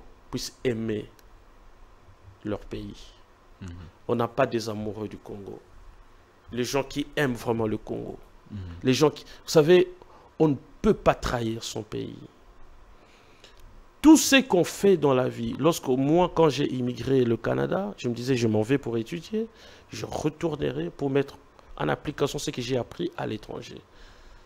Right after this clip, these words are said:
Speaker 1: On n'a pas, on n'a que le Congo. Vous voyez,
Speaker 2: Mhm.
Speaker 1: lorsque vous avez un enfant et que vous ne savez pas prendre en charge cet enfant,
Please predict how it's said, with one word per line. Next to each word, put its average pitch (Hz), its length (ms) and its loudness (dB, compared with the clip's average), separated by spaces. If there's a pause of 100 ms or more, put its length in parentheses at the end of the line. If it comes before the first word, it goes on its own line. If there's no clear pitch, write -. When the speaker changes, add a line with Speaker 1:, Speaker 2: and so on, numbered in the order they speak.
(440)
Speaker 1:
On 123 80 2
n'a 110 120 -2
pas, 214 420 0
on 120 100 -2
n'a 147 140 2
que - 240 0
le 185 220 6
Congo. - 460 -6 (1700)
Vous 113 80 -4
voyez, 107 360 -2 (100)
Speaker 2:
Mhm. 110 160 -8
Speaker 1:
lorsque 151 240 4
vous 151 240 2
avez 139 240 4
un 131 160 0
enfant 208 380 -4 (180)
et 147 80 0
que 139 140 -2
vous 131 120 -2
ne 143 60 0
savez 120 240 2
pas 143 140 -4
prendre 135 280 -4
en 117 40 -4
charge 123 440 -2
cet - 220 -6
enfant, 190 380 -6